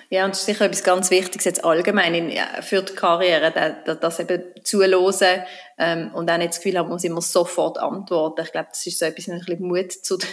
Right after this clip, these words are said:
zu der Lücke, zu der Pause noch mal haben, bevor man immer gerade wieder direkt losschwätzt. Das braucht ja immer fast ein bisschen Mut, gerade wenn man so im beruflichen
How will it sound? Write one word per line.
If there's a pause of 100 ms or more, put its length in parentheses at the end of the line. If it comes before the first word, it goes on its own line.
(360)
zu
der
Lücke,
zu
der
Pause
noch
mal
haben,
bevor
man
immer
gerade
wieder
direkt
losschwätzt.
Das
braucht
ja
immer (160)
fast
ein
bisschen
Mut,
gerade
wenn
man
so
im
beruflichen